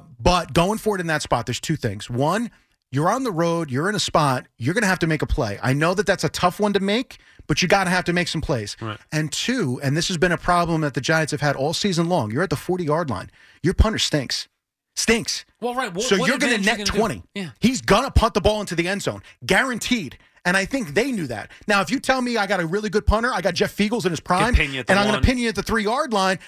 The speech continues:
Speaker 1: yeah, I might take my chances. It's seven nothing. Let me see if I can get back in this. And I think Brian Daboll looked at it and goes, "I'm gonna get twenty yards. The hell with that. Let's get the first down." And he tried it, and he rolled the dice.
Speaker 2: And also knowing that, hey, the Eagles,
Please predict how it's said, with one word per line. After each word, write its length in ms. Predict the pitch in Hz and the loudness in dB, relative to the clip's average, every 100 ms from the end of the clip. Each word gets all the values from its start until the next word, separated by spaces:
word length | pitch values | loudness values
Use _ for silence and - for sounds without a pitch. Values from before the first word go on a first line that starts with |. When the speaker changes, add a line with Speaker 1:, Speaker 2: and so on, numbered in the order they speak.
| - | -4
Speaker 1:
yeah, 120 | 302 | 0
I 80 | 285 | 2
might 180 | 220 247 | 2 0
take 140 | 277 | 2
my 100 | 277 | 2
chances. 520 | 226 262 294 262 151 127 | 2 0 0 -2 -4 -4
It's 120 | - | 2
seven 300 | 240 220 202 | 2 2 0
nothing. 320 | 226 - 233 | 0 0 0
Let 100 | 214 | -2
me 60 | 202 | -2
see 120 | 233 | -2
if 40 | |
I 60 | 214 | -2
can 80 | 196 | -2
get 140 | 196 | 0
back 220 | 196 185 | 0 0
in 140 | 254 220 | -4 -2
this. 220 | 202 - - - _ _ - | -2 -4 -12 -20 _ _ 0
And 120 | 156 | 2
I 120 | 165 | 2
think 280 | - 208 202 | 0 -2 2
Brian 260 | 208 208 196 | 0 2 0
Daboll 280 | 202 185 | -2 -2
looked 160 | 190 202 | -2 0
at 80 | 180 | 0
it 40 | |
and 80 | 160 | 0
goes, 160 | 143 - | -4 -2
"I'm 100 | 175 | -2
gonna 120 | 220 | -2
get 140 | 165 - | -4 -6
twenty 240 | - 185 | -4 -2
yards. 440 | 180 190 226 - - _ _ | -2 -2 -4 -10 -14 _ _
The 60 | 143 | 0
hell 140 | 196 | 2
with 140 | 180 | 2
that. 180 | 156 120 | 0 2
Let's 100 | 143 | 0
get 120 | 180 | 0
the 60 | 151 | 0
first 220 | 139 120 | -2 -2
down." 200 | 131 98 - _ _ _ | -2 -6 -10 _ _ _
And 120 | 175 202 | 0 2
he 60 | |
tried 320 | - 277 339 127 | 2 0 0 -4
it, 120 | - | -4
and 80 | 147 | -2
he 40 | |
rolled 200 | 143 190 | 0 -2
the 60 | 220 | 0
dice. 380 | 285 233 - - | 0 -2 -4 -4
Speaker 2:
And 160 | 233 | -2
also 400 | 220 214 - 202 | -2 -4 -4 -4
knowing 640 | 170 160 160 160 156 151 131 | -2 -2 -2 -2 -2 -4 -4
that, 280 | 143 139 | -2 -2
hey, 160 | 131 127 | -2 -2
the 60 | 107 | -4
Eagles, 540 | 147 151 147 127 104 | -4 -4 -4 -6 -8